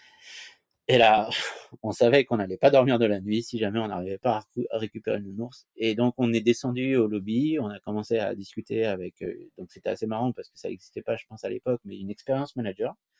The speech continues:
de, d'hôtel. Et je lui ai dit, « Voilà,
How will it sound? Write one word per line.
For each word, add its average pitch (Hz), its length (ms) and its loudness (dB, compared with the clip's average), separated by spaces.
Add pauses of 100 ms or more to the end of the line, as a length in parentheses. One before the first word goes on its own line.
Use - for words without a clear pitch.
(400)
de, 110 180 0
d'hôtel. 117 440 -2 (760)
Et 131 80 -2
je 127 80 -2
lui 120 80 2
ai - 40 -4
dit, « 104 120 -4
Voilà, 87 320 0